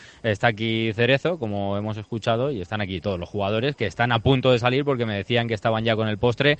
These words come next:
así que en unos minutos estará aquí el autobús. Ya veo a los choferes de Gil Marín, de Cerezo, las furgonetas,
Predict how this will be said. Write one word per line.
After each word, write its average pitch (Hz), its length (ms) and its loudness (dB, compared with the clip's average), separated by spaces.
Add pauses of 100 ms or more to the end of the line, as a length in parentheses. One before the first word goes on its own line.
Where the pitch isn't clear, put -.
(260)
así 110 320 0
que 104 160 2
en 98 100 -2
unos 113 200 -2
minutos 117 340 -2
estará 110 280 0
aquí 110 200 -2
el 110 80 0
autobús. 110 440 -2
Ya 113 120 -2
veo 107 120 0
a 107 40 0
los 107 340 -2
choferes 113 500 0
de 110 360 0
Gil 117 140 -4
Marín, 123 360 -2
de 107 120 0
Cerezo, 123 360 -2
las 123 140 0
furgonetas, 117 580 2